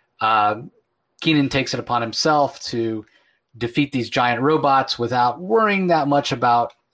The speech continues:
civilians or collateral damage, which leaves, uh, Connor with a bad taste in his mouth as he has to sort of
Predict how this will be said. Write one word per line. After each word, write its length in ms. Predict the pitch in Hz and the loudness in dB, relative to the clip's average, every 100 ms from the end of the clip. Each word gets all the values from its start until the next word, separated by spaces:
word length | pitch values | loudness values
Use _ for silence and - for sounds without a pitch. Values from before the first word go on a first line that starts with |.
| _ _ _ _ - | _ _ _ _ -12
civilians 720 | - 135 127 131 127 123 117 | -6 -2 2 2 2 -2 -4
or 80 | 113 | -4
collateral 440 | 123 123 120 117 | 0 0 0 0
damage, 480 | 117 113 113 110 - - - _ | 0 0 -2 -6 -14 -20 -20 _
which 240 | 120 - 139 | -8 -6 -2
leaves, 540 | 131 143 113 - - _ | 0 0 0 -6 -8 _
uh, 180 | 113 98 | -8 -8
Connor 380 | - 127 123 117 | -2 2 2 2
with 160 | 113 107 | 0 -4
a 40 | |
bad 280 | 104 113 113 | 0 0 0
taste 280 | 120 113 117 | -2 -2 -4
in 60 | |
his 140 | 104 104 | -8 -4
mouth 320 | 107 101 107 | 0 0 -2
as 160 | 95 | -6
he 200 | - 107 107 | -4 -4 -2
has 220 | 98 - | -2 -2
to 100 | 110 | -6
sort 260 | - 113 | -2 0
of 100 | 104 | -2